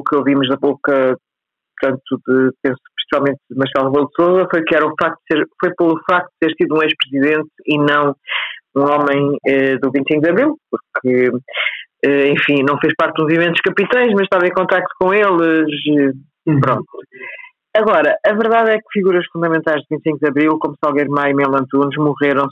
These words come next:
Speaker 1: sem que tivesse sido decretado de luto nacional, como Nuno Ribeiro já falou. Álvaro, tratámos mal os capitães de Abril?
Speaker 2: Essa pergunta,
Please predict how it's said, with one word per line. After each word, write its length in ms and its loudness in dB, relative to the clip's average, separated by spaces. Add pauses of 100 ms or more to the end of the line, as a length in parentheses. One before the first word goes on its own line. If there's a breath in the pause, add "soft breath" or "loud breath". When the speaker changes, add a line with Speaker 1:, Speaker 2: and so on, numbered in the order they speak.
Speaker 1:
sem 100 -2
que 180 -6
tivesse 240 -4
sido 140 0
decretado 400 -4
de 120 2
luto 140 -2
nacional, 440 -6 (300)
como 140 0
Nuno 180 0
Ribeiro 260 -2
já 180 0
falou. 240 0 (840 loud breath)
Álvaro, 340 0 (180)
tratámos 420 0
mal 200 2
os 100 -6
capitães 380 -2
de 60 -2
Abril? 340 0 (220)
Speaker 2:
Essa 280 -2
pergunta, 380 0